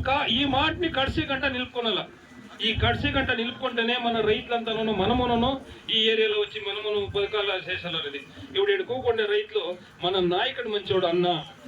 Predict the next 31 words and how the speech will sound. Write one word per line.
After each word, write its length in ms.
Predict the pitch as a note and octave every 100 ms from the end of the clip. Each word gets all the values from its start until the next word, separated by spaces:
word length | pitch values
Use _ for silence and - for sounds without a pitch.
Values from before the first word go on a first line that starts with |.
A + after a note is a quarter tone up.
| -
అన్నికి 260 | F#3 C4 B3+
మనం 140 | A#3+
ప్రెసిడెంట్ 460 | G#3+ G#3 G3+ A3+ G#3
చేసి 220 | G#3 F#3
గెలిపియాలండి. 520 | F3+ F#3+ F#3 E3 D#3
మా 100 | D#3+
ఆయన 120 | G3
కాదు 220 | G3+ F#3 E3+
మంచోడు, 380 | D#3+ E3+ D#3 B2 A#2 -
ఆయనకి 320 | F3 A3 G#3+
ఇంకా 160 | A3 G#3
ఈయన 400 | - C4+ D4 B3+
చూస్తాం, 220 | A3+ G#3+
ఈయనకి 440 | F3 G3+ C#4+ C4 B3
ఇంకా 140 | A3+
వచ్చే 380 | A3 A3+ A#3 A#3 - -
మన 80 | G3+ F#3+
చైర్మన్ 320 | A3+ B3+ A#3+ A3
మంచోడు 340 | G#3 G3 F#3+
అంటే 120 | F#3+ F3
వాళ్ళని 400 | G3 G#3+ G#3 F#3
చూస్తాం. 360 | - D3 C3 - -
వాళ్ళకి 380 | E3+ B3 A#3 G3+
ఎమ్మెల్యే, 500 | A#3 B3 A#3 F#3+ C#3+ D3
ఎంపీ, 360 | F#3+ - - F#3+ -
ప్రధానమంత్రి, 720 | E3+ F3+ G#3 G#3 F#3 - E3 C3 - - - C#3+
అదే 200 | F3 B3 A#3+
మాదిరిగా 340 | A3+ G#3 A3
జనాధిపతి 640 | E3 F3 A3 A#3 - F#3+ F3+
ఉంటే 520 | D#3 D3+ D#3+ E3+ E3+ - - -
వీళ్ళందరికీ 840 | E3 A3 G#3+ G3+ A#3+ A#3+ A#3+ A3